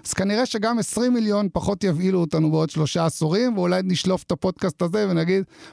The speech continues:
"מה עשרים מיליון? בחייך, איך נסתדר בחול המועד בפסח עם עשרים מיליון?" זה מה יש, ועם זה ננצח, נו, אין ברירה.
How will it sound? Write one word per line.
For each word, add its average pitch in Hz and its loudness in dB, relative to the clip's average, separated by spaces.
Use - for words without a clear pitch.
"מה 160 -2
עשרים 180 -2
מיליון? 139 2
בחייך, 151 0
איך 156 -2
נסתדר 170 0
בחול 156 0
המועד 151 2
בפסח 151 -2
עם 151 2
עשרים 156 0
מיליון?" 156 0
זה 180 2
מה 233 4
יש, 220 2
ועם 214 2
זה 220 0
ננצח, 196 0
נו, 139 2
אין 147 2
ברירה. 151 0